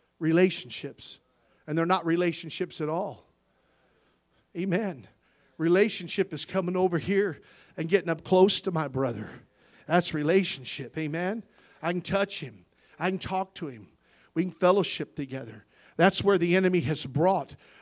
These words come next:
this world. It's, it's, it's, it, it, it's an undertow everywhere in the society, and I gotta move on 'cause I don't wanna stay here. But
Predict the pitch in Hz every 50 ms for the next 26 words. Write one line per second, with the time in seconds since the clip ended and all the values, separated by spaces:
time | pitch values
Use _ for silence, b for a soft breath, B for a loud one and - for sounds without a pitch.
0 | b b 165 165 - - - 160 185 202 180 147 - - 190 196 - _ _ _
1 | _ _ _ - 196 190 190 - - - 196 190 196 - - - - b b b
2 | b b b b b 196 208 208 208 202 208 - 202 190 185 - 196 185 175 196
3 | - 214 247 262 254 226 208 208 - 202 214 190 185 180 - - 196 220 240 233
4 | 240 254 240 220 226 220 214 214 208 208 185 - - 180 - - 214 202 196 175
5 | 175 170 170 196 226 214 208 190 190 196 202 196 165 196 196 196 185 185 185 170
6 | 190 202 214 185 180 185 185 - - - - 202 208 214 190 139 180 185 156 -
7 | B B B B B B 165 151 214 - -